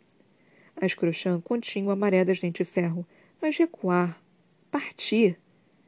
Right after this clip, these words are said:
O príncipe Aiden sinalizou de novo. Agora.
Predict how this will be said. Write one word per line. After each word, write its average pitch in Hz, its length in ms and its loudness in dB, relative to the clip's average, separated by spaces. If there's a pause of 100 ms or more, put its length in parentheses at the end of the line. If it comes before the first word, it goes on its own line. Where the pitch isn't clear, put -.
(280)
O 440 80 10
príncipe - 480 -2
Aiden 190 260 4
sinalizou 190 400 4
de 175 100 0
novo. 170 380 -2 (680)
Agora. 170 500 0